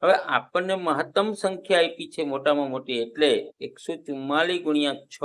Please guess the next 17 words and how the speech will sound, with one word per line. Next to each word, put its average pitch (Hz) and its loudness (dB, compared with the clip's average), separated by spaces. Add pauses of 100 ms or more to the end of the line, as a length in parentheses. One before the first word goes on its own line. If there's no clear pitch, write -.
(240)
કરો 156 2 (600)
એટલે 139 -6 (140)
આઠસો 143 -2
ને 156 -2 (120)
ચોસઠ 135 -4
મળશે. 123 0 (1000)
આ 131 0
આપણો 120 -2
વિકલ્પ 120 -8
બી 135 -6 (240)
જવાબ 117 2
મળશે. 104 -6 (2500)
ત્યાર 175 6
પછીનો 175 -6
બાવીસમો 147 2
પ્રશ્ન - -8
છે. 135 -2